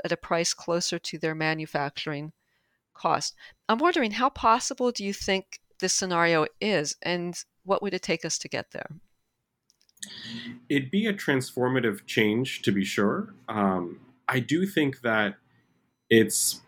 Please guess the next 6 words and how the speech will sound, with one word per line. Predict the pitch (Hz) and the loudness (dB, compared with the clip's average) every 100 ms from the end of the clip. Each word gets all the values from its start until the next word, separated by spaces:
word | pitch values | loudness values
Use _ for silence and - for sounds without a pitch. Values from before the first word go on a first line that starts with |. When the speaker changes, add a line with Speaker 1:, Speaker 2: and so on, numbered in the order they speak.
| _ | _
Speaker 2:
it's | 110 101 | 2 2
possible | - 104 101 98 87 78 80 - | 0 0 2 0 0 -2 -6 -6
in | 107 101 | -2 2
that, | 104 98 - _ _ _ _ _ _ _ - | 4 2 -2 _ _ _ _ _ _ _ -2
you | |
know, | 117 | 0